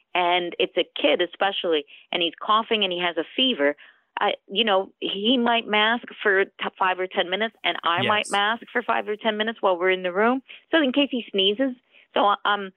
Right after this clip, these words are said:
Speaker 1: I'm not a recept-, he's not a receptacle of
Speaker 2: Exactly.
Speaker 1: viruses shooting the,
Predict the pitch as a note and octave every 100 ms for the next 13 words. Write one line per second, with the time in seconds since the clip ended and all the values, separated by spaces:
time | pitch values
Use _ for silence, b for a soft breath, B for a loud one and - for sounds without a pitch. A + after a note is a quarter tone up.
0 | b - F#3+ G#3 G#3 F3 F3 F#3+ F3+ F#3
1 | G3+ G3+ G#3 G#3 G3+ - F3 - G3 -
2 | C3+ E3+ F3+ D3+ E3+ F#3 F#3+ - F3+ -
3 | - A#3 A#3 A3 G#3 F#3+